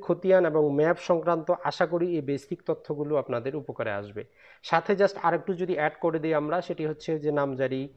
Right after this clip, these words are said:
করার জন্য কত টাকা প্রয়োজন হয়। আপনার সম্পত্তি যদি একই মৌজাভুক্ত হয়, সেক্ষেত্রে যেটি, সেটি হচ্ছে এগারোশো সত্তর টাকায় এখন পর্যন্ত খরচ। এর বাইরে কোনো খরচ নাই। আপনার সম্পত্তি পরিমাণ যাই হোক, দাম যাই হোক, দলিল সংখ্যা যাই হোক,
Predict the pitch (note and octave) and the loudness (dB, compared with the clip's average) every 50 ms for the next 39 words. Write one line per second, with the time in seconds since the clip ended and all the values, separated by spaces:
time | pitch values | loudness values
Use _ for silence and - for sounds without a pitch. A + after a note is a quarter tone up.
0 | _ _ _ _ - _ _ _ _ - C#3+ C#3+ D3+ D3 D3 D#3+ D#3 D#3+ D#3 D#3+ | _ _ _ _ -20 _ _ _ _ -2 2 2 2 2 2 2 2 2 2 0
1 | D3+ D3 D3 D3 C#3 C3+ B2+ - - C3+ B2+ B2+ A#2+ C3 B2+ C3 C3 D3+ D#3+ E3 | 0 0 0 0 2 0 0 0 2 2 2 2 0 0 0 0 0 -2 -2 -2
2 | C#3+ - - D3+ C#3 - E3+ D#3 D3 - D#3 - - E3 D#3+ E3+ D#3+ F#3 - C#3+ | -2 0 0 0 0 0 -2 -4 -4 -6 -10 -10 -8 -4 -4 -4 -4 -4 -6 -4
3 | C#3+ - F3 E3+ E3 E3+ E3 D3+ E3 D#3+ D3 D#3+ D3+ - - D#3+ C#3 D#3 D#3+ D#3+ | -2 0 0 0 2 2 0 2 0 0 -2 -2 -6 -2 -2 -2 0 0 -2 -2
4 | D#3 - D#3+ D3+ - - D#3+ - - - D3+ B2+ C3 C3 - E3+ - - D3 - | -2 -4 -6 -6 -6 -6 -8 -8 -6 -6 -4 -4 -4 -6 -6 -8 -8 -8 -8 -6
5 | C#3 C3+ C3+ - E3 C#3+ B2+ A#2+ A#2+ B2 - - D3 - D#3+ D3+ - - D3+ - | -6 -6 -4 -4 -2 -2 -2 -2 -4 -4 -6 -8 -6 -6 -6 -8 -6 -8 -6 -4
6 | - D3+ - E3+ D#3+ C#3 - C#3 C3 B2+ C3 B2 A#2+ B2+ A#2 A2+ C3+ - - - | -4 -2 -2 -2 -2 -2 -4 -4 -6 -6 -8 -10 -10 -10 -8 -8 -8 -4 -2 0
7 | D#3 E3 E3 E3+ - - _ - - - - - - C#3+ D3 D3 C3+ C#3+ C#3+ C#3+ | 2 2 2 0 0 -4 _ -20 -20 -20 -20 -10 -4 -2 -2 0 2 2 2 2
8 | C#3+ C#3+ D#3+ D#3+ D#3+ D#3+ D#3+ F#3 F3+ F3+ F3+ F3 F3 - - D3 C#3 C#3 C#3+ D3 | 2 2 0 0 0 0 0 0 2 4 2 2 0 0 -2 0 2 2 0 0
9 | C3+ - - D3+ C#3 C#3+ D3 D#3 D#3 C#3 - - B2 A2+ - D3 C3+ C3+ D3+ C#3+ | -2 -6 -6 -4 -2 0 0 0 0 0 -2 -2 -6 -4 -4 -6 -6 -6 -8 -8
10 | - - C#3+ C3+ C#3+ C3+ C3+ C3+ C3+ B2+ B2 C#3 C#3 C#3+ D3 C#3+ D#3 D3+ D3 C3 | -8 -8 -6 -4 -4 -2 -2 -2 -2 -2 0 0 0 0 0 0 -2 -2 -2 -2
11 | B2+ C3 B2 B2 B2 A#2 A#2+ C#3 C#3 C#3+ C#3+ C3+ D3 C#3+ C3+ B2 C3 A#2 A#2+ A#2+ | -4 -2 -2 -2 -4 -2 -2 0 0 0 0 -2 -4 -4 -4 -6 -6 -6 -6 -10
12 | A#2+ - - C3+ B2 - C3 A#2+ A#2 C#3 C#3+ D3 C#3+ D3 D3+ D3 D3 | -10 -10 -10 -10 -10 -8 -10 -6 -4 -2 -2 0 2 2 2 0 0